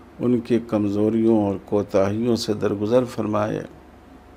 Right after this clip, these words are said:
और हम लोगों को माह मुबारक के जो अय्याम बाकी रह गए हैं, उनको उनके हक़ के मुताबिक गुजारने की तौफ़ीक अता फरमाए।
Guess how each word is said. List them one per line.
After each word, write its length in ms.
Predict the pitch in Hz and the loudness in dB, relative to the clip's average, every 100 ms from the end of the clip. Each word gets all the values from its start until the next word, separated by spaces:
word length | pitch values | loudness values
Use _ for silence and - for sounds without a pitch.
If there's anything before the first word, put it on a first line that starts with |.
| - - - - - - - | -20 -20 -20 -20 -20 -10 0
और 220 | 110 113 | 2 2
हम 220 | - 131 135 | 0 2 4
लोगों 340 | 110 110 110 | 4 2 0
को 240 | 101 104 104 - - - - - - - - - - - - | 0 -2 -4 -8 -20 -20 -20 -20 -20 -20 -20 -20 -20 -18 -6
माह 320 | 113 117 104 107 | 0 2 2 -2
मुबारक 560 | 104 110 110 117 113 - | 2 4 6 4 -2 -6
के 100 | 107 | -4
जो 160 | 104 | 0
अय्याम 540 | 104 104 104 113 120 120 - - - - - - - 107 | -2 0 0 0 0 -4 -10 -20 -20 -20 -20 -12 -4 6
बाकी 380 | 117 113 147 | 6 6 4
रह 160 | 131 107 | 2 2
गए 240 | 110 113 104 | 0 -2 -2
हैं, 300 | 95 104 - - - - - - - - - - - - - - - | -4 -6 -10 -20 -20 -20 -20 -20 -20 -20 -20 -20 -20 -20 -20 -14 -4
उनको 420 | 117 113 120 117 110 104 - - - - - | -2 -2 2 2 2 -2 -10 -20 -20 -12 -2
उनके 340 | 123 117 127 110 | -2 0 0 0
हक़ 280 | - 143 - - | 0 -4 -4 -2
के 80 | 110 | -2
मुताबिक 540 | 104 107 107 113 110 - - - - - - - | 0 -2 0 -2 -4 -8 -20 -20 -20 -20 -20 -10
गुजारने 640 | 107 110 107 107 107 120 123 | -2 0 4 2 2 0 -2
की 160 | 110 110 | -2 -6
तौफ़ीक 580 | - 104 98 - 131 127 | -2 -4 -4 -4 -4 -2
अता 220 | 107 110 - | -4 -4 -4
फरमाए। 540 | - 104 98 107 | -8 -6 -6 -6